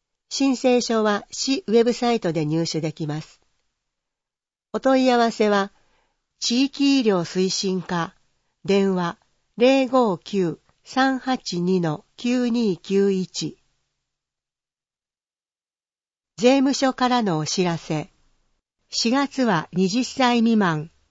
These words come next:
飲酒防止協調月間。二十歳未満の者の飲酒は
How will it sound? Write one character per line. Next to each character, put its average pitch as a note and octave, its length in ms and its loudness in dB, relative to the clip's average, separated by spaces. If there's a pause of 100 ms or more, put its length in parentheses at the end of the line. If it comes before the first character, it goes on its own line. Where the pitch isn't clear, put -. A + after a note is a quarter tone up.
飲 B3+ 240 2
酒 B3 220 -2
防 A#3 240 0
止 A3+ 200 -6
協 A3 280 2
調 G#3+ 320 0
月 G3+ 280 -2
間。 D3 300 -8 (1500)
二 A3 160 4
十 C4+ 160 2
歳 C#4+ 300 0
未 C#4 160 4
満 A3+ 240 2
の E3+ 120 0
者 F3+ 280 0
の E3+ 240 -2
飲 F#3 200 2
酒 F3+ 200 -4
は E3+ 200 -4